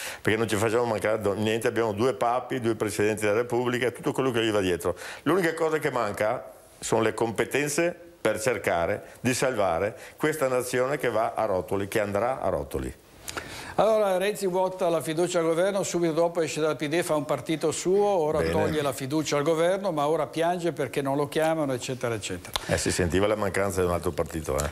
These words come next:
Speaker 2: Allora, vediamo, eh, vediamo, eh, a proposito del recovery plan, abbiamo dato la notizia ieri del sindaco di Treviso, Mario Conte, che ha varato l'assessorato al recovery plan. Oggi ha precisato il sindaco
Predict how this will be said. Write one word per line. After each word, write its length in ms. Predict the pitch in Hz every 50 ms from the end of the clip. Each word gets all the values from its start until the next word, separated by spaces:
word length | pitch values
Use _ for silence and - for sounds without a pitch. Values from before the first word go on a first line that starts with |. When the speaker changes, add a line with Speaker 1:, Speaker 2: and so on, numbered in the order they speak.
| - -
Speaker 2:
Allora, 400 | - 175 202 220 214 202 190 175
vediamo, 880 | 165 180 170 190 214 226 247 247 240 240 233 220 214 196 180 170 170 170
eh, 500 | 165 156 151 151 151 151 147 147 147 143 135
vediamo, 520 | 156 160 160 220 262 262 262 240 208 180
eh, 200 | 151 165 156 147
a 60 | 147
proposito 580 | 143 - 151 135 - 208 196 180 208 190 180 160
del 180 | 147 151 151 147
recovery 480 | 147 135 - 165 165 165 160 151 147
plan, 480 | 143 - 151 139 127 120 123 131 143 156
abbiamo 240 | 151 143 143 147 143
dato 240 | 156 156 156 180
la 100 | 156 147
notizia 380 | 143 139 127 156 151 135 - 147
ieri 320 | 143 143 156 151 143 131
del 140 | 117 127 117
sindaco 420 | - - 156 156 156 139 - 147 131
di 180 | 120 131 127
Treviso, 460 | 127 - 147 147 151 165 151 127 143
Mario 300 | 131 143 160 185 208 185
Conte, 560 | - - 165 165 170 165 165 - 180 170 165 175
che 240 | - 151 151 151
ha 420 | 151 156 147 139 147 160 160 156 -
varato 520 | 127 147 156 156 139 135 143 135 - 151 135
l'assessorato 920 | 135 135 - - 170 156 - - 165 156 147 147 156 180 170 - - 143
al 60 | 135
recovery 540 | 127 120 107 - 127 127 123 120 113 113 104
plan. 380 | - - 104 101 101 98 104 120
Oggi 360 | 147 151 143 123 - 135 127
ha 60 | 120
precisato 720 | - - 135 123 - 160 131 127 123 120 120 120 - 165
il 60 | 170 165
sindaco 640 | - - 135 131 131 139 123 - 139 143 135 131